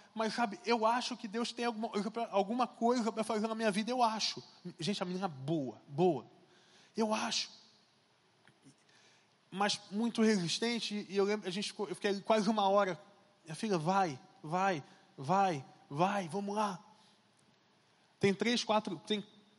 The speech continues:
quatro pra cinco meses, perdão, que ela abriu uma célula aqui do lado, tem trinta meninas na célula dela.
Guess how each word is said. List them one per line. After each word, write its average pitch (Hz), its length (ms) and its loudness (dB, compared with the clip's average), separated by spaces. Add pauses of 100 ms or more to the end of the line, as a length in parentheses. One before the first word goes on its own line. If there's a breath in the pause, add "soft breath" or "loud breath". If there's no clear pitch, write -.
(240)
quatro 240 320 4
pra 190 140 4
cinco - 260 -2
meses, 185 280 2
perdão, 175 280 0
que 202 80 0
ela 185 120 4
abriu 170 180 0
uma 185 160 0
célula 185 400 2
aqui 185 140 -2
do 170 120 2
lado, 170 300 6
tem 185 180 -6
trinta 214 300 -2
meninas 180 460 2
na 143 100 -2
célula 139 300 -2
dela. 139 280 -2